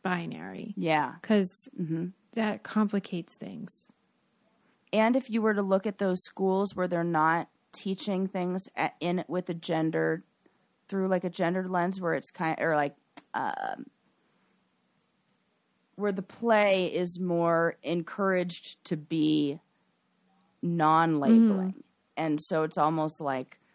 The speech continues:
Speaker 2: a real, not only does everybody get treated equally, but there's not, like, a, this is a boy, this is a girl, this is for boys, this is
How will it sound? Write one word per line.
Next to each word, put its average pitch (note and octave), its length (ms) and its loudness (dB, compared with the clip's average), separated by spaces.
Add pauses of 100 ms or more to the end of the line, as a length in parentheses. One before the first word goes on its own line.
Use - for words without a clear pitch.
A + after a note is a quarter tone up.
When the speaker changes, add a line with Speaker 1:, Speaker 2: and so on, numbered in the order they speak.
(1300)
Speaker 2:
a F#3 80 0
real, F3 640 4
not E3+ 240 2
only F#3 160 0
does E3 140 -4
everybody D#3+ 340 -2
get D3 140 -6
treated C3+ 280 -6
equally, C3 420 -2
but C#3 220 -4
there's C#3 260 -4
not, C#3+ 280 0
like, B2 240 -4
a, - 180 -2 (100)
this D3+ 320 -2
is D3 200 -14 (280)
a C#3+ 60 -2
boy, C#3 320 0
this C#3+ 240 -2
is C#3+ 80 -10
a C#3 60 -6
girl, C#3 300 -2
this C#3+ 260 -4
is C3+ 80 -8
for C#3 240 -4
boys, C3+ 340 -4
this C3+ 220 -8
is C#3 120 -12